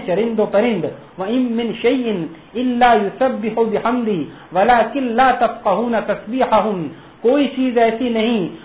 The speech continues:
جو اللہ تعالیٰ کا ذکر نہ کر رہی ہو، مگر تم لوگ اس کو سمجھتے نہیں ہو۔ ہم سمجھتے نہیں، ہم اس کو منحوس سمجھنے لگتے ہیں۔ تو فرمایا کہ یاد رکھو، وہ جو بولتا ہے وہ خدا کا ذکر کرتا ہے، تو کیا خدا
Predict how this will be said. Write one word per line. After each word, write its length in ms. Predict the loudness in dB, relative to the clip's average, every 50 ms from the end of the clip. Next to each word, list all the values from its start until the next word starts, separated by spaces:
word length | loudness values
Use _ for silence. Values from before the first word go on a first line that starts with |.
| -10 0
جو 100 | 2 4
اللہ 220 | 4 4 4 4 4 4 4
تعالیٰ 340 | 4 4 4 4 4 2 2 2
کا 100 | 2 0
ذکر 320 | 0 -2 -4 -2 -2 -2
نہ 100 | 0 0 0 2
کر 160 | 2 0 2
رہی 280 | 2 0 0 0 -2 0
ہو، 260 | 0 0 0 0 -2 -4 -8 -16 -14 -8
مگر 260 | -4 -2 2 2 2 0 0
تم 240 | -2 -2 0 0 4
لوگ 240 | 6 6 6 6 4
اس 80 | 2 -2 0
کو 120 | 0 0 0
سمجھتے 480 | 0 -2 -2 -4 -6 -4 0 2 2 2
نہیں 220 | 2 -2 -2 -4
ہو۔ 100 | -4 -6 -10 -12 -18 -20 -20 -20 -18 -8 -8
ہم 100 | -6 0 0
سمجھتے 400 | 0 2 2 -2 0 0 0 2
نہیں، 140 | 2 2
ہم 120 | 0 0 -2
اس 80 | -4 -2
کو 160 | -2 -2 -2 -2 -6
منحوس 360 | -6 -4 -2 -2 -2 -2 -4 -2
سمجھنے 300 | -4 -4 -2 -2 -2 -2
لگتے 280 | -2 -2 -4 -4 -10 -12
ہیں۔ 80 | -12 -12 -18 -20 -20 -20 -20 -20 -20 -20 -20 -20 -20 -20 -20 -20 -20 -20 -20 -20 -20 -20 -20 -20 -20 -20 -20 -20 -10 -6
تو 180 | -6 -6 -6 -6 -2
فرمایا 420 | -2 0 2 4 4 6 6 4
کہ 120 | 4 2 2
یاد 220 | 4 4 6 6
رکھو، 380 | 4 4 2 2 2 2 2 4
وہ 120 | 4 2
جو 120 | 2 2
بولتا 540 | 2 2 0 -2 -2 0 4 6 6 6 6
ہے 220 | 4 2 2 0 -2 -6 -12 -18 -6 2
وہ 100 | 2 2 4 4
خدا 260 | 4 4 4 4 4 4
کا 80 | 2
ذکر 280 | 2 2 0 0 0 0
کرتا 400 | 2 2 2 2 4 4 4 6
ہے، 300 | 6 6 4 4 2 0 -4 -12 -16 -8 -6
تو 80 | -6
کیا 200 | 0 4 4 6 6 4
خدا 240 | 2 4 6 6